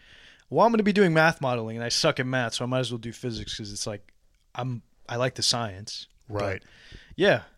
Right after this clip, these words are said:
Speaker 1: Is that how, ki-, kinda how you approach it? You're like, "Fuck it, I'm just gonna do," like, why, what attracted you to physics? Was it the science part of it, mostly?
Speaker 2: Well, I think I was always kinda toying with the idea of physics 'cause I
Speaker 1: Yeah.
Speaker 2: never really quite understood, like, in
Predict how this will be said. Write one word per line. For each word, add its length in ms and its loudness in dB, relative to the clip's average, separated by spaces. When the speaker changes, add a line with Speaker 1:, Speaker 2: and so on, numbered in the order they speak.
Speaker 1:
Is 100 -2
that 80 6
how, 80 2
ki-, 240 0
kinda 200 0
how 100 4
you 180 2
approach 260 0
it? 60 -4
You're 140 0
like, 160 -2
"Fuck 240 -4
it, 80 -4
I'm 140 -6
just 120 -2
gonna 140 -2
do," 320 -6
like, 180 2
why, 320 6
what 240 4
attracted 500 0
you 80 -2
to 60 -8
physics? 320 -2
Was 80 -8
it 80 -8
the 80 -2
science 480 -2
part 260 -2
of 100 -8
it, 120 -8
mostly? 460 -6
Speaker 2:
Well, 140 6
I 20 4
think 260 2
I 100 0
was 140 6
always 300 4
kinda 220 2
toying 380 0
with 100 -4
the 80 0
idea 240 -4
of 80 -14
physics 480 0
'cause 260 0
I 40 4
Speaker 1:
Yeah. 40 -2
Speaker 2:
never 160 6
really 160 8
quite 280 2
understood, 480 2
like, 180 -8
in 160 -12